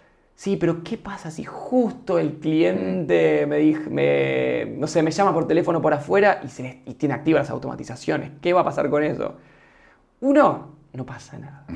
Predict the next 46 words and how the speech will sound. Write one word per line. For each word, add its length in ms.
O 60
sea, 140
no 120
es 120
grave. 640
Eh, 260
si 120
el 120
cliente 320
te 80
llamó 400
y 220
le 140
llegó 880
la 140
propuesta, 420
no 60
sé, 80
del 140
seguro, 600
que, 120
pero 140
vos 120
ya 60
se 80
lo 40
habías 100
comentado 260
por 100
teléfono, 360
no 120
pasa 240
nada. 280
Dos, 540
si 180
queremos 480
como 220
hacer 160
algo 200
mega 300
avanzado 380
para 160
que 80
eso 120
no 60
suceda, 640